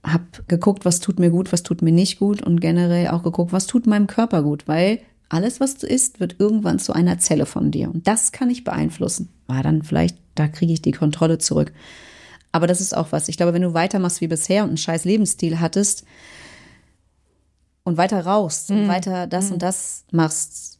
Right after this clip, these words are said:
Speaker 1: dann, ja, dann ist es, glaube ich, ich hab es nicht, hab ich, ich hab, das hab ich nicht verstanden, die Leute, die das alles weitergemacht haben. Aber wenn es für dich nicht anders geht, dann ist es auch okay. Aber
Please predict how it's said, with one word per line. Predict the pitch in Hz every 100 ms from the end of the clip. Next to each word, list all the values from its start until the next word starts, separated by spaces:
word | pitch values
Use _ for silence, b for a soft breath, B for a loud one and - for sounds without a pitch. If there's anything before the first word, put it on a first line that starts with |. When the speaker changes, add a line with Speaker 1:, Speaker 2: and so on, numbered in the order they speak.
| -
Speaker 1:
dann, | 156 147 147 170 175 _ _ _ _ _ _ _ _ _ -
ja, | 156 165
dann | - - 202
ist | - 160 -
es, | -
glaube | - 156
ich, | - - - - _ _ _ _ _
ich | -
hab | -
es | 185 -
nicht, | 160 165 - -
hab | 180
ich, | - - _
ich | -
hab, | 190
das | - 175 -
hab | 190
ich | 170 -
nicht | 175 -
verstanden, | 185 - 175 180 180
die | 180
Leute, | 170 170
die | -
das | 180 170
alles | - 175 165
weitergemacht | 170 - 160 170 170 -
haben. | 165 180 208
Aber | - 175
wenn | 170
es | 175
für | -
dich | 175
nicht | 175 175
anders | 180 175
geht, | 185 185
dann | 180
ist | 175
es | -
auch | 180
okay. | 180 - 165 151
Aber | 156 156